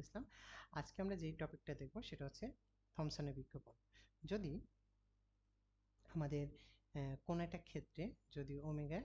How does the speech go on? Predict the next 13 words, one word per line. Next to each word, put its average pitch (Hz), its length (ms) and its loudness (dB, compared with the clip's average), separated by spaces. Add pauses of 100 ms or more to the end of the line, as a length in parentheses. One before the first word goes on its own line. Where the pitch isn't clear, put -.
(240)
is 143 100 -2 (760)
greater 143 260 2 (100)
than, 147 120 2 (840)
greater 131 300 -8
than 170 120 -2 (520)
omega 151 280 4 (180)
one 208 100 2 (440)
এবং 135 180 -2 (2500)
omega 151 340 2 (680)
is 190 100 0 (220)
greater 143 340 0
than, 156 120 0 (2500)
ওকে, - 180 -10